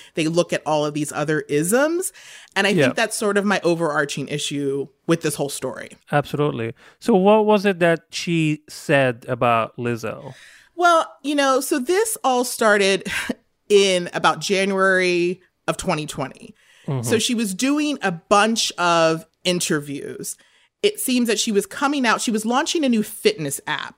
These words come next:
Speaker 1: I think it's called, like, <laughs> my Jillian Michaels fitness app. So she was on, like, a press tour. She,
Speaker 2: Yeah.
Speaker 1: um, was doing, like, I think, women's health interviews. She went on, like, Wendy Williams. And she was really sort of repeating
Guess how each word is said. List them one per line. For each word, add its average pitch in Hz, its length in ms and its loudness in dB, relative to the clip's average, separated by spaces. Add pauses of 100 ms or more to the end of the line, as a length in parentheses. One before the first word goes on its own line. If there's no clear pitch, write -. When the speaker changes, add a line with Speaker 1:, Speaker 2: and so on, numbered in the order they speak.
(100)
Speaker 1:
I 147 120 -4
think 185 180 -6
it's 170 100 -16
called, 151 200 -4
like, 143 180 -12
<laughs> 165 80 -6
my 156 60 -4
Jillian 185 500 2
Michaels 165 400 -2
fitness 147 380 -6
app. 143 240 -6 (260)
So - 160 0
she 247 140 0
was 240 120 -2
on, 226 140 0
like, 247 140 -4
a - 20 -10
press - 300 -2
tour. 135 340 0
She, 180 500 -2
Speaker 2:
Yeah. 131 260 2 (200)
Speaker 1:
um, 170 400 4
was 165 160 -2
doing, 156 260 -2
like, 147 120 -6
I 165 60 -4
think, 160 160 -10
women's 143 280 -4
health 262 480 -2 (140)
interviews. 226 540 0
She 175 100 -4
went 156 160 -4
on, 147 140 -6
like, 139 180 -12
Wendy 143 300 -6
Williams. 220 800 0 (560)
And 285 160 4
she 370 120 2
was 427 160 6
really 698 180 0 (120)
sort 311 200 0
of 226 140 0
repeating 226 680 -2